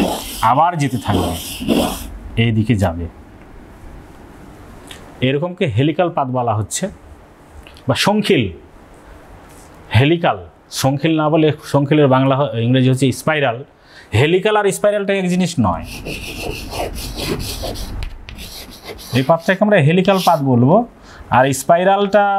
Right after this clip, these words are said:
বরং সংখিল। অনেক বই এটা কনফিউজ করা আছে। spiral, স্পাইরালটা আলাদা জিনিস, স্পাইরালটা আমি পরে বলবো। তো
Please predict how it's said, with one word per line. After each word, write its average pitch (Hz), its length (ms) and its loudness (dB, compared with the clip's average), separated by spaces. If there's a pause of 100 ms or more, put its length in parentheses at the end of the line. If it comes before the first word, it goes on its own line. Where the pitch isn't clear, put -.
(100)
বরং 175 160 4 (160)
সংখিল। 139 400 2 (840)
অনেক 131 180 6 (120)
বই 131 140 4 (100)
এটা 127 220 2
কনফিউজ 127 320 4 (120)
করা 120 160 6 (100)
আছে। 113 200 -2 (840)
spiral, 131 440 2 (1300)
স্পাইরালটা 220 420 4
আলাদা 131 280 0
জিনিস, 123 220 -4 (1120)
স্পাইরালটা 139 340 -2
আমি 139 160 -2
পরে 131 160 2 (100)
বলবো। 110 240 0 (1400)
তো 156 60 2